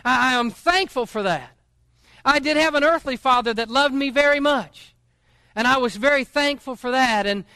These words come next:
he's gone home to be with the Lord, and I'm gonna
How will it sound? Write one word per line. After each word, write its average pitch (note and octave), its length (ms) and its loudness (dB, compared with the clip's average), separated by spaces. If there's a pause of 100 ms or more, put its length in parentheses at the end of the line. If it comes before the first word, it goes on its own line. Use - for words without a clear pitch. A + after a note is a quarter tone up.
(140)
he's B3+ 180 -4
gone C4+ 240 0
home C#4 300 -2
to B3+ 60 -4
be C4+ 180 -4
with B3+ 140 -4
the A#3+ 80 -4
Lord, C4 320 2
and A#3 120 -2
I'm C4 200 0
gonna A3+ 260 -2